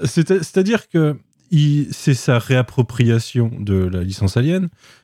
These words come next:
Euh, bon, à la rigueur, pourquoi pas, je, je vais pas y ôter le droit de le faire. Sauf qu'il lui injecte ses, euh, bah, sa, sa vision de, de la franchise, qui est pas forcément ce qui a été développé par le reste.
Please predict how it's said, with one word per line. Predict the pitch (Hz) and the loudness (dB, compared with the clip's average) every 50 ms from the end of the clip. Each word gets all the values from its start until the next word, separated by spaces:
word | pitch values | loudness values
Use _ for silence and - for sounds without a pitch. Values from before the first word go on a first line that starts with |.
| _ - | _ 0
Euh, | 104 98 98 95 92 90 90 90 90 90 | 2 2 4 4 4 4 4 2 2 0
bon, | 90 92 92 90 85 82 | -2 -2 -2 -2 0 0
à | 85 | 0
la | 87 87 | 0 0
rigueur, | 90 90 92 113 113 107 - | 0 0 2 0 0 0 -2
pourquoi | - 95 - - 92 - | -6 -6 -2 -2 0 0
pas, | - 123 | 2 2
je, | 117 101 90 82 - - | 2 0 0 -2 -4 -6
je | 107 90 90 90 | -4 -2 0 0
vais | 85 | 0
pas | - 107 | 0 0
y | 101 98 | 0 0
ôter | 95 90 - 113 | 0 0 0 0
le | 104 | 0
droit | 95 92 95 98 | 2 2 2 2
de | 98 | 2
le | 110 | 0
faire. | - - 120 87 - _ _ _ - - - - _ _ _ | 0 0 -2 -2 -4 _ _ _ -20 -20 -20 -20 _ _ _
Sauf | - - - 175 185 175 - - | -12 -4 0 2 2 2 0 -4
qu'il | - - 151 139 135 127 123 123 123 123 120 | -2 2 2 4 4 4 4 2 2 2 2
lui | 123 127 | 2 2
injecte | 127 127 120 120 139 147 143 - _ - 110 104 | 2 2 0 0 0 -2 -2 -4 _ -2 -2 -2
ses, | 101 - - - 113 107 104 101 | -2 -4 -6 -4 0 0 2 2
euh, | 101 98 95 92 92 90 113 127 - _ _ _ _ _ _ _ _ _ _ _ _ _ _ _ _ _ _ _ _ - | 2 0 -2 -4 -8 -10 -12 -16 -20 _ _ _ _ _ _ _ _ _ _ _ _ _ _ _ _ _ _ _ _ -4
bah, | 120 117 113 113 | -2 0 0 0
sa, | - - - 160 151 131 127 127 | -2 -2 -2 0 0 0 0 -2
sa | 117 - - - 180 175 | -6 -8 -6 -2 0 0
vision | 151 135 139 139 131 131 131 147 156 143 127 123 | 0 0 0 -2 -2 -2 -2 -2 -2 -2 -2 -4
de, | 117 117 117 110 107 113 110 | -2 0 2 2 2 2 2
de | 110 113 | 2 2
la | 110 113 110 | 2 2 0
franchise, | - - 127 113 - - 180 160 - | 0 -2 -4 -2 -2 -2 -2 -2 -2
qui | - - 113 | 0 0 0
est | |
pas | 104 - 127 | 0 0 0
forcément | 113 120 117 - - 123 131 | -2 -2 -4 -2 0 0 0
ce | - - | 0 0
qui | - | -2
a | 98 | -2
été | - - | -2 0
développé | 104 107 98 104 107 95 - 123 | 0 0 2 2 2 2 2 0
par | 117 - 98 95 | 2 2 2 2
le | 101 104 | 2 2
reste. | 120 147 160 - - | 2 0 0 -2 -8